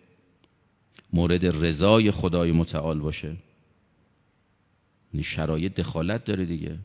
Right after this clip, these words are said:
یا شما تو چه شرایطی زندگی می‌کردید؟ مثلاً یه بنده خدای تو یه شرایطی که حتی نقطه مقابل این مسئله بهش تحمیل می‌شد. اصرار هم می‌شد نباید این کار رو انجام بدین.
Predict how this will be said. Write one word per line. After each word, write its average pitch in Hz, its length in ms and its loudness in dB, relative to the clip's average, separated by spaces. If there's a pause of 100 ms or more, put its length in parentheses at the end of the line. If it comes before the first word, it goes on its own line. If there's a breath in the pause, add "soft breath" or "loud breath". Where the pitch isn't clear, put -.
یا 90 240 0
شما 95 320 0
تو 110 120 -2
چه - 140 -6
شرایطی 107 480 -2
زندگی 98 440 0
می‌کردید؟ 92 600 -2 (480 loud breath)
مثلاً 131 200 -2
یه 123 100 0
بنده 110 300 2
خدای 107 360 2
تو 107 120 -2
یه 101 80 2
شرایطی 98 520 2
که 98 260 -2 (540 soft breath)
حتی 95 300 0
نقطه 101 580 4
مقابل 87 680 4
این 90 240 2
مسئله 85 460 0
بهش 82 220 0
تحمیل 80 460 -2
می‌شد. 73 360 -4 (1700)
اصرار 113 640 4
هم 110 180 2
می‌شد 101 340 4
نباید 98 320 4
این 85 80 2
کار 80 180 0
رو 80 60 0
انجام 78 380 -2
بدین. 71 220 -6